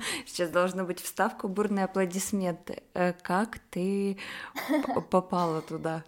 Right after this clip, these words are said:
Speaker 1: Я понимаю, что это сейчас звучит как
Speaker 2: Мгм.
Speaker 1: вопрос из середины, но будем считать, что это затравка.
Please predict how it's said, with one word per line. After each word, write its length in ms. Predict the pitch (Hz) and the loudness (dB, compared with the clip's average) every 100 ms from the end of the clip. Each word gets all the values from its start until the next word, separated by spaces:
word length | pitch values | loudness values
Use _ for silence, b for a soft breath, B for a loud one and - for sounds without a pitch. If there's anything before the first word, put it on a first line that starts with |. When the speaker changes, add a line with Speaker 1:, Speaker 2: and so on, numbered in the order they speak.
| _ _ _ _ _ _ _ _ | _ _ _ _ _ _ _ _
Speaker 1:
Я 160 | 196 202 | 4 6
понимаю, 420 | 214 220 220 233 | 8 8 8 6
что 180 | 240 202 | 6 2
это 180 | 180 202 | 2 2
сейчас 440 | - 185 208 185 | 0 4 6 6
звучит 340 | 175 185 - | 2 0 -2
как 140 | 240 233 | 4 6
Speaker 2:
Мгм. 80 | 233 | 6
Speaker 1:
вопрос 400 | 208 190 196 202 | 6 4 2 0
из 120 | - | 0
середины, 560 | - 185 180 240 285 | 0 0 2 4 6
но 140 | 226 185 | 4 4
будем 260 | 190 196 | 2 0
считать, 360 | 196 - - 208 | -2 -2 -4 -4
что 200 | - 196 | -4 -4
это 200 | 185 185 | -2 -2
затравка. 680 | 180 185 175 160 - - 196 | -4 -4 -2 -2 -2 -8 -10